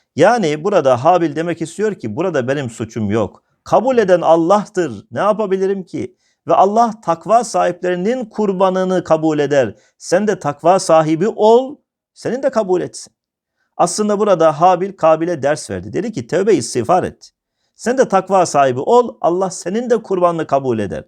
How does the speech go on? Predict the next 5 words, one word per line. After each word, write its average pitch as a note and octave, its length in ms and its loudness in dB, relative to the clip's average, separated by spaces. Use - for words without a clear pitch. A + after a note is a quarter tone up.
Ama E3+ 480 0
onun D3+ 380 -2
gözünü C3 360 -2
hırs G#3+ 480 -4
bürüdü. F#2+ 460 -6